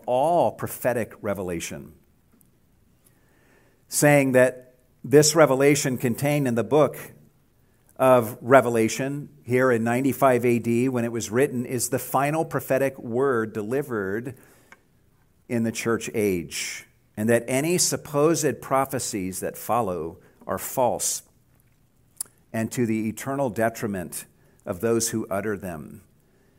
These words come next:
And with this understanding of these verses, it is possible that verses eighteen and nineteen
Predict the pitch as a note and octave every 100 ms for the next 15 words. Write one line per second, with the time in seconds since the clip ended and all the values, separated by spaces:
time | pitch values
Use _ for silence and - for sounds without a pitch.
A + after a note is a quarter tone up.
0 | _ _ _ - A2+ A2+ A#2 D3 E3 D#3+
1 | C3+ A#2 - C#3+ D#3+ D3+ A2+ A#2 A#2+ A2+
2 | F#2+ G#2 G2+ - C3+ D3+ - G#2+ F#2+ F#2+
3 | - - A2+ A2 - - D3+ - - G#2
4 | F#2+ G2+ A2 A2 A2 B2+ C3 A2+ B2 C3
5 | - C#3+ A#2+ G#2 A#2 C3+ A#2+ A#2+ G#2 G2